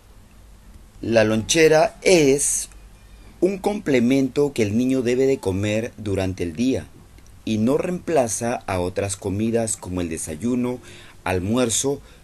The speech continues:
lonche y cena. No olvides que las loncheras saludables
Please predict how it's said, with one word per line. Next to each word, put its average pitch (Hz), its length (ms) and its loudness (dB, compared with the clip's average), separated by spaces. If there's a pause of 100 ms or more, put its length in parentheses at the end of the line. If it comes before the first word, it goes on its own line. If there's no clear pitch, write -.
(180)
lonche 143 840 4 (100)
y 127 100 2
cena. 82 380 4 (3250)
No 190 360 2
olvides 170 500 0
que 85 300 -4 (800)
las 131 320 4
loncheras 190 840 2
saludables 117 1200 0